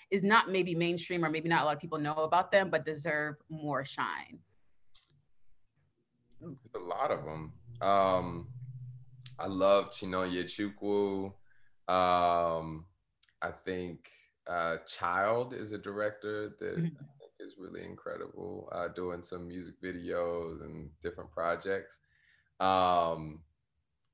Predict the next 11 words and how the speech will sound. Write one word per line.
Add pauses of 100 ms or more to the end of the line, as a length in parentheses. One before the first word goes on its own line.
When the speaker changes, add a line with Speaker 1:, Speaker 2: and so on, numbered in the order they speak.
(600)
Speaker 2:
uh, (2000)
yeah,
there's
a
lot
of
'em.
Speaker 1:
There's
a
Speaker 2:
I,
Speaker 1:
lot.